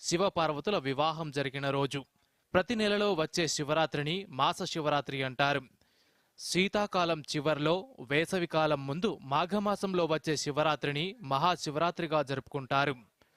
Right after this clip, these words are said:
చాంద్రమాన ప్రకారం మాఘమాసం కృష్ణపక్ష చతుర్దశి రోజున మహాశివరాత్రి వస్తుంది. నిరాకారుడైన శివుడు లింగాకారంలో దర్శనమిచ్చిన రాత్రి.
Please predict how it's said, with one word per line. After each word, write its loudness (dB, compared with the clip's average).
చాంద్రమాన 2
ప్రకారం 0
మాఘమాసం 0
కృష్ణపక్ష -2
చతుర్దశి 0
రోజున 2
మహాశివరాత్రి 0
వస్తుంది. -2
నిరాకారుడైన 2
శివుడు 0
లింగాకారంలో 2
దర్శనమిచ్చిన -2
రాత్రి. 0